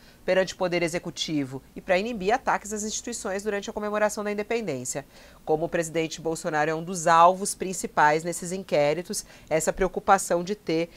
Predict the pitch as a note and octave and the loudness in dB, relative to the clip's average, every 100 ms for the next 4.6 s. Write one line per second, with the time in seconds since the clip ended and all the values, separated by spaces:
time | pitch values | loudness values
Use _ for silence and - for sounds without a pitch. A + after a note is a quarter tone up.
0 | - - E3 E3 E3+ F#3+ F3 - F#3+ E3+ | -20 -6 -2 2 2 2 -2 6 10 10
1 | D3+ D#3 A3 - G#3+ A#3+ A3+ - D#3 C#3+ | 8 6 2 4 12 12 12 6 2 0
2 | D3+ - E3+ - F3 C#3 C3 C3 - - | -4 0 0 2 4 4 2 -2 -4 -10
3 | - D#3 E3+ E3+ F3 F3 E3+ E3+ E3 E3 | -8 4 8 8 8 8 8 6 4 0
4 | - D#3+ E3+ E3 D#3 | -8 -4 2 6 6